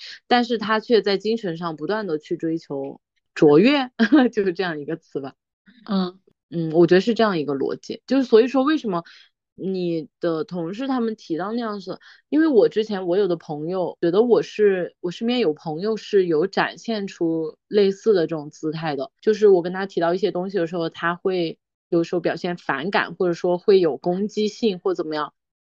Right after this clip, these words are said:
Speaker 1: 我就是觉得道不同不相为谋，你没想明白这件事情，但我早想明白了，而且我早就往前走了，那我们就不要，我没有必要就是耗在这儿，我没有必要因为你的这个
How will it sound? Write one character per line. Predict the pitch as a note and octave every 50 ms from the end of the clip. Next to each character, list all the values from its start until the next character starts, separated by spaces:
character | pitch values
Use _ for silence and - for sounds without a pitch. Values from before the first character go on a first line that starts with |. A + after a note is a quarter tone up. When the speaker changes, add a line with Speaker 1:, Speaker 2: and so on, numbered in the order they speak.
| _ _ _
Speaker 1:
我 | A3 G#3+
就 | G#3 C4+ D#4+ F4
是 | F4 B3
觉 | G#3 F3
得 | F3 F3+
道 | - C#4 B3+ A#3
不 | - G3+
同 | G3 F3+ E3+ E3+
不 | E3+ G3+
相 | G3+ A3 G#3 G3+
为 | E3+ D#3 E3
谋， | F3+ E3+ D#3+ E3
你 | F3+ G3 F#3+
没 | F3 E3+ F3 G3+
想 | C4+ - B3 F3+ D#3+
明 | D#3+ D#3+ D#3+
白 | F3 F#3 F#3
这 | F#3+ G#3+
件 | G3+ G3
事 | G3 - G3
情， | F3+ F#3+ F3 - E3
但 | B3 B3+ A#3+ A3+
我 | F3 D3+ D3+
早 | - D#3 C#3 D3
想 | A#3 A#3 D4+ A#3+ F#3+
明 | D#3 D3 D3
白 | D#3 D#3 D3+
了， | D3
而 | C#3+ - - - F3+ G3+
且 | - A#3
我 | G3 F3
早 | - - - -
就 | G3+ B3
往 | B3 F#3 D3+
前 | D3+ - D#3+ C#3+ D3
走 | D#3+ E3 B2+ E2+
了， | E2+ - - _ _ _ _ _
那 | - C#4 C4
我 | G#3+
们 | F3 D#3+ E3
就 | E3+ G#3 G#3
不 | F#3 E3+
要， | D#3+ D#3 F3+ G3 F#3 E3+ - _ _ _
我 | - F3+ F3
没 | E3+ F#3+
有 | A3 B3+
必 | B3 B3
要 | B3 A3+ G#3
就 | F#3+ A3 G#3
是 | G3 F#3
耗 | F#3 - - - D4 C4+ G#3+ F3+
在 | D#3 D#3 C#3+
这 | C3+ - -
儿， | G3 - _ _ _ _ _
我 | G3+
没 | G3 F#3+ G#3
有 | A#3 A3+
必 | G#3
要 | G#3+ G3+ F#3+ F3+
因 | F#3+ G3+ G#3+ G#3+
为 | A3+ A3+ A3
你 | G#3 F#3+ E3 C3
的 | D3+ D#3 D#3
这 | D#3 G#3+ G3
个 | E3 E3 D3+ C#3+ A#2+ -